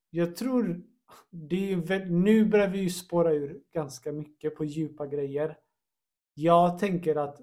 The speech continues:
vi är typ alla, alla är levande trauman mer eller mindre.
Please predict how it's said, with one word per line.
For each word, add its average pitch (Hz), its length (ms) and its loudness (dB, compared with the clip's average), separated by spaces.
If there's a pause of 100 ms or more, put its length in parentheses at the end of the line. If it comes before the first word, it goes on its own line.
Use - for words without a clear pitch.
vi 180 380 0
är 175 40 0
typ 175 300 -4
alla, 151 320 0
alla 180 400 2
är 180 80 0
levande 143 580 0
trauman 151 680 -2
mer 160 200 0
eller 139 240 -8
mindre. 139 540 -6